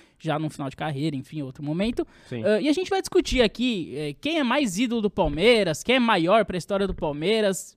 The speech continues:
Speaker 1: ah, quem é melhor, talvez. Será que tem alguma discussão quem é melhor, Dudu ou Edmundo?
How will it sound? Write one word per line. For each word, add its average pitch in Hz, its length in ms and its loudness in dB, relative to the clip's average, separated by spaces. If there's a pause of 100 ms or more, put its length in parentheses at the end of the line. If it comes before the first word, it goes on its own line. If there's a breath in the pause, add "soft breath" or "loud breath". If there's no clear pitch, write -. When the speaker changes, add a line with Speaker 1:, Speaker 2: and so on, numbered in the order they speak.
(140)
Speaker 1:
ah, 196 260 0
quem 285 200 2
é 277 40 2
melhor, 220 500 4
talvez. 190 380 0
Será 311 160 -2
que - 60 -10
tem 254 80 4
alguma 226 200 0
discussão 196 420 -4
quem 190 140 0
é 185 40 2
melhor, 185 320 2
Dudu 170 300 0
ou 208 100 8
Edmundo? 190 520 0